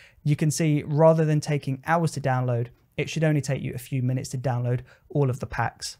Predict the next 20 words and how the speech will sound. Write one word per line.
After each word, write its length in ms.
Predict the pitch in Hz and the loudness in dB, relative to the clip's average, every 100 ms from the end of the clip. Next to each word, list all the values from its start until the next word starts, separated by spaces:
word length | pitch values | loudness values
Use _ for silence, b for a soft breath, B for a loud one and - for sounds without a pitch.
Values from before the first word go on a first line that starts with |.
| _ | _
So 140 | - | 2
that's 180 | 180 - | 2 2
an 80 | 180 | -4
extremely 460 | 156 - 160 151 | -6 0 2 2
helpful 420 | 139 131 131 - 120 | 2 -2 -4 -4 -6
feature. 560 | - 143 - 127 123 b b b | -2 -4 -2 -2 -2 b b b
It 100 | 165 | 0
just 240 | 175 180 | 2 2
means 220 | 175 170 156 | 2 2 4
when 140 | 151 | 4
you're 180 | 147 - | 2 0
importing 640 | 180 180 175 160 - 139 | 2 2 2 0 0 -2
specific 580 | 127 - - 214 208 185 | -4 -6 -4 -2 -2 -4
sequences 580 | - 160 - - 143 127 | -2 -2 -2 -4 -4 -4
or 120 | 127 | -6
specific 380 | - 139 143 131 | -6 -4 -4 -2
projects 460 | - 139 131 - B B B - | -2 0 -2 -6 B B B 0
into 300 | 196 196 160 | 0 2 0
After 280 | 135 131 135 | 0 -2 -4
Effects, 380 | 123 127 135 | -4 -4 -6